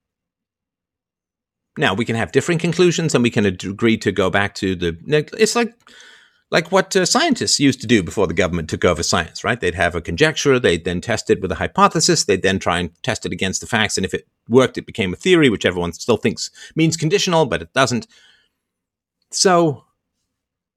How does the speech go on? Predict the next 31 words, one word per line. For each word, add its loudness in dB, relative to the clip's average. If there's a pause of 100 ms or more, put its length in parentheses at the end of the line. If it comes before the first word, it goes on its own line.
(680)
we 4
used 2
to 4
have 0
this 0
way 2
that 0
we'd 2
try 0
and 2
work 0
towards 0
each -2
other -2
and 0
meet 0 (560)
where 2
the -2
facts 0
are. -2 (1300)
Where 2
the 2
facts 0
are. 6
And 4
we 4
had 0
to 0
have 2
this 2
deal 2